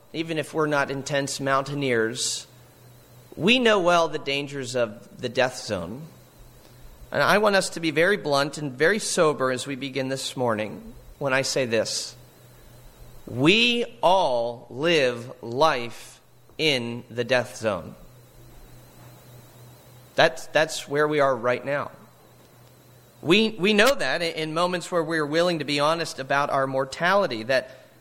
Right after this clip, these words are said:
that death comes to us all, and when it does, there's no hope of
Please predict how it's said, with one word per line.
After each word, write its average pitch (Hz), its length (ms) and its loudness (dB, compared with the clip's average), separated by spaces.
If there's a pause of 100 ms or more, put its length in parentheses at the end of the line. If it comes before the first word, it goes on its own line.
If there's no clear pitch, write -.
(160)
that 143 260 0
death 220 400 2
comes 196 380 -6
to - 180 -6
us - 160 -2
all, 127 420 2
and 151 240 -2
when 208 200 6
it 302 160 -4
does, 165 580 0 (680)
there's 143 200 -6
no 220 180 2
hope 202 280 0
of 147 420 -2